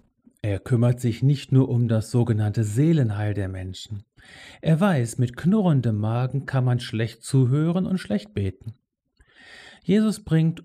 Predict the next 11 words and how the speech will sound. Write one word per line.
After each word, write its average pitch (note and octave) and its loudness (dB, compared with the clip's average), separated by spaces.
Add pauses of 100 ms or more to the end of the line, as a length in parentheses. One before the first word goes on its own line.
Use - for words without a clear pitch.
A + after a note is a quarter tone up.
(140)
Umfassendes G#2+ -2
und - -14 (160)
ganzheitliches G#2+ -2
Heil. F2+ -10 (1080)
Und B3 -4 (580)
er C#3+ 0
bezieht A3 0
seine C3+ 2
Jünger D3+ 0
damit G#2 -2
ein. F2+ -4